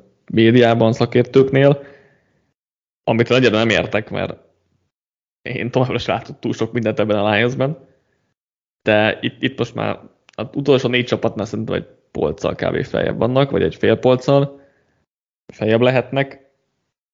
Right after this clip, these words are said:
úgyhogy, ö, szerintem ők, ők egy kicsit több alapszakaszi üzemet összeszedhetnek, a Bearsnél szerintem jobbak lesznek csoporton belül, összesen az ötödik legjobb, legkönnyebb a sorsolásuk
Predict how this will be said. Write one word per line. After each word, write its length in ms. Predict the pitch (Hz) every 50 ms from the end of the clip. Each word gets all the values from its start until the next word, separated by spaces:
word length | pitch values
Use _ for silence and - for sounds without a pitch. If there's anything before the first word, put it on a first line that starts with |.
| _ _ -
úgyhogy, 460 | - 113 - - - 123 110 107 90
ö, 200 | 110 110 113 110 107 - - _ _ _ _ _ _ _ _ _ _
szerintem 400 | _ - - 101 104 101 - 107
ők, 160 | 98 98 - -
ők 220 | 104 104 104 -
egy 240 | - 92 87 - - _ _ _ _ _ _ _ _ _ _ _ _ _ _ _ _ _ _ _ _ _ _ _ _ _ _ _
kicsit 380 | - - 156 - 147 147 143 139
több 340 | - 135 123 135 - - -
alapszakaszi 600 | - 131 135 123 123 - - 120 113 107 113 117
üzemet 280 | 113 113 110 107 110
összeszedhetnek, 840 | 117 113 - 123 117 - 123 120 - 131 120 - 127 127 123 - - -
a 80 | - -
Bearsnél 720 | - - 113 117 123 117 - - 113 107 107 98 - -
szerintem 520 | _ - - - - - - - 123 - -
jobbak 320 | - 120 127 135 135 127
lesznek 260 | 131 127 131 - 127
csoporton 460 | 127 - 127 127 - 123 120 - 117 117
belül, 260 | 117 117 123 117 120
összesen 440 | - 120 - 113 - - - - -
az 100 | - - - - _ _ _ _ _ _ -
ötödik 320 | - 131 127 139 135 131
legjobb, 380 | 123 123 123 123 127 123 - -
legkönnyebb 340 | 131 123 - 127 123 120 120
a 40 |
sorsolásuk 760 | 120 - 131 123 120 - - 117 117 127 - 135 131 - -